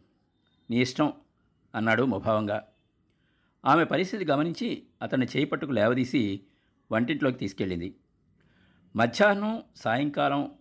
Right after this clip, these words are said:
రాత్రిలోకి మారిన కొద్దీ ఉక్క వేడి తగ్గి వాతావరణం చల్లబడింది. స్నానం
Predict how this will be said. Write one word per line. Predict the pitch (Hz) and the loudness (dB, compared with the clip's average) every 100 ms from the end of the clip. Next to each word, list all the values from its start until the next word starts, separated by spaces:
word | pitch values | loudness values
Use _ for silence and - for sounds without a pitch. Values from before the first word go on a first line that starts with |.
| - | -6
రాత్రిలోకి | 107 117 123 147 143 95 | 0 0 0 0 0 -2
మారిన | 92 113 | -2 -2
కొద్దీ | 117 113 180 - _ _ _ _ _ - | -2 -2 -4 -4 _ _ _ _ _ -6
ఉక్క | 117 - 185 | -6 0 2
వేడి | 180 131 127 143 | 4 4 0 -2
తగ్గి | 107 110 143 107 120 _ _ _ _ - | -4 -2 -2 -2 -6 _ _ _ _ -2
వాతావరణం | 104 110 131 107 135 - | 0 2 2 2 -2 -4
చల్లబడింది. | 101 104 90 92 - _ _ _ _ _ _ _ | -2 -2 -4 -8 -12 _ _ _ _ _ _ _
స్నానం | - 127 160 | 0 4 4